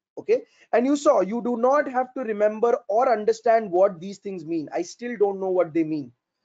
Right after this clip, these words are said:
All I know is that I can just quickly write a Google search query.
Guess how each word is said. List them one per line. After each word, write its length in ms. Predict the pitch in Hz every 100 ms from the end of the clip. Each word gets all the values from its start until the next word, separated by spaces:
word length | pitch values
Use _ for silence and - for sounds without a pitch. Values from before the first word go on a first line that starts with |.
| _ _
All 220 | 180 208
I 160 | 208 254
know 360 | 247 202 214 -
is 120 | 185 175
that 120 | 202 -
I 100 | 180
can 220 | 202 247
just 240 | 220 226 -
quickly 320 | 196 220 220
write 240 | 185 247 -
a 80 | 180
Google 400 | 165 170 196 196 _ _
search 380 | - 175 170
query. 380 | - 127 131 233